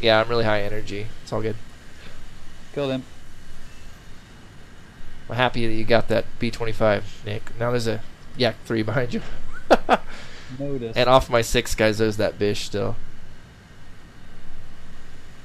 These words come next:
Speaker 2: I think I went too high altitude for him now.
Speaker 1: Oh, did you lose sight of me, guy?
Speaker 2: No, he climbed.
Speaker 1: Oh,
Speaker 2: He
Speaker 1: he
Speaker 2: climbed.
Speaker 1: lost, he lost sight of me.
Speaker 2: I'm gonna mig seventeen armor six.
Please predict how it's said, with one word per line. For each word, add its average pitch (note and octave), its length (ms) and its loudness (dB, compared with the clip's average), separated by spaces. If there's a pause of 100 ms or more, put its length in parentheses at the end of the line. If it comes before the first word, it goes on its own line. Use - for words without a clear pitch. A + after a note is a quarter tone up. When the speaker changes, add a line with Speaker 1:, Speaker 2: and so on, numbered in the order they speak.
(760)
Speaker 2:
I A#2+ 80 -12
think D3+ 200 -8
I D3 80 -4
went C3 240 -4
too C#3 80 -4
high B2 180 0
altitude A#2+ 360 -6
for A#2+ 120 -6
him A#2 140 -4
now. A#2+ 200 -6 (1800)
Speaker 1:
Oh, A#2 80 -6
did G#2+ 140 -4
you A2+ 80 -4
lose A#2+ 200 -2
sight B2+ 200 0
of D3+ 60 -6
me, E3+ 60 -8
guy? A3+ 260 -4 (1000)
Speaker 2:
No, D3 160 -4 (200)
he C3+ 120 -4
climbed. A#2 360 -4 (720)
Speaker 1:
Oh, - 120 -6
Speaker 2:
He - 80 -2
Speaker 1:
he D3+ 40 -4
Speaker 2:
climbed. C#3 240 -2
Speaker 1:
lost, - 140 -10
he C#3+ 100 -6
lost C#3+ 220 -6
sight - 200 -4
of - 60 0
me. - 60 0 (1120)
Speaker 2:
I'm C3 60 -6
gonna D3 240 0
mig D3 180 -2
seventeen D3 440 -2
armor A#2+ 160 0
six. - 400 -10